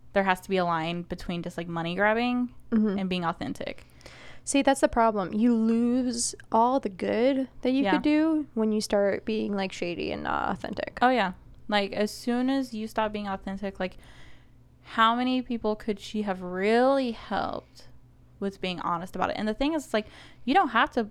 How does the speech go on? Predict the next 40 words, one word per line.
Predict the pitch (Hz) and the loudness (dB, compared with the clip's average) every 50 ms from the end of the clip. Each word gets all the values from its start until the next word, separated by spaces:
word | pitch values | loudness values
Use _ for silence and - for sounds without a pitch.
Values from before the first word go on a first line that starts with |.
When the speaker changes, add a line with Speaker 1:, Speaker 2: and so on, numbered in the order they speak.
| - - | -6 -6
Speaker 1:
like, | 202 196 190 180 - - - | -4 -4 -4 -4 -6 -12 -6
publicize. | - - 247 262 240 - 196 185 185 | -2 0 0 0 0 0 0 0 0
Like, | 226 190 | -2 -4
she's | - - 226 - | -4 -4 -4 0
got | - 254 233 | 2 2 2
a | 214 | 4
massive | 190 190 208 233 240 - 208 - | 4 2 2 2 2 0 -4 0
following. | - 208 214 202 180 170 170 170 180 | 4 4 6 6 4 2 0 -2 -4
Like, | 190 190 180 180 - | -4 -4 -4 -4 -6
if | 202 185 | -8 -10
she | - - - | -8 -4 0
wants | 233 233 233 233 - | 2 2 2 2 -2
to | - - | -6 -8
keep | - - 220 208 | -6 -4 -2 0
that | 202 - | -2 0
private, | - - 226 233 208 190 | 0 2 2 2 2 0
keep | - - 214 - | -2 -4 -4 -4
it | 180 | -4
private. | - - 233 254 254 226 208 - - - - - - - - - - - | -2 0 0 2 2 2 0 -2 -2 -6 -12 -18 -18 -18 -18 -18 -2 2
But | - 196 - | 4 4 4
also | - - 208 240 269 302 320 311 - - 226 226 | 6 6 6 6 6 6 2 0 0 0 0 0
do | 208 - 196 196 196 | 0 2 2 4 4
it | 196 190 - | 2 2 0
in | - 202 | -2 -2
an | 190 190 | -2 -2
authentic | 185 180 180 - - 220 226 - 247 240 - | -2 -4 -2 -2 -2 -2 0 -2 -2 -4 -2
way | 208 202 196 190 185 | 0 0 2 2 0
where | 185 185 185 | 0 -2 -2
you're | 185 185 185 | -2 -2 -2
not | 185 185 185 185 - - | -2 0 0 0 0 -2
misrepresenting. | 185 185 - - 185 180 - 175 175 175 175 165 170 - - - - 196 196 - - - - - - - - - - - | -4 -6 -4 -4 -4 -4 -4 -6 -6 -6 -6 -6 -6 -6 -8 -6 -6 -8 -8 -10 -16 -20 -20 -18 -18 -18 -18 -20 -14 -2
Speaker 2:
Yes. | - 240 220 208 - 240 | 2 4 4 4 2 0
Speaker 1:
'Cause | 208 196 | -2 -2
she | - - 220 | -2 0 2
was | 202 202 190 | 2 2 2
misrepresenting | 202 196 190 - - 185 180 - 185 175 185 170 175 180 190 175 | 0 -4 -4 -4 -4 -4 -4 -4 -6 -6 -6 -6 -8 -8 -8 -6
what | 160 - - | -6 -4 -6
was | - 180 | -6 -6
going | - 170 170 160 156 | -6 -6 -6 -6 -6
on. | - - - - | -6 -8 -8 -10